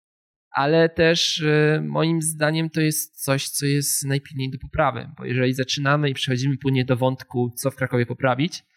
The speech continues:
to szansa na uratowanie tych dzielnic okalających Stare Miasto,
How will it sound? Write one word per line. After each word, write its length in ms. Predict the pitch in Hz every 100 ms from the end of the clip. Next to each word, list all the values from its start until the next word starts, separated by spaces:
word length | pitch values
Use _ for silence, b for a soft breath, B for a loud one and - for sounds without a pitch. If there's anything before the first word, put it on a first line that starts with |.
| _ _ _ _ _ _ -
to 640 | 127 127 127 127 127 - _ _ _ _ -
szansa 580 | - - 143 143 - 127
na 180 | 135 120
uratowanie 840 | 143 139 127 135 135 135 131 120
tych 360 | - 120 123 113
dzielnic 440 | 135 131 131 -
okalających 640 | 123 - 123 127 123 131
Stare 300 | - 127 123
Miasto, 560 | 123 120 120 - 151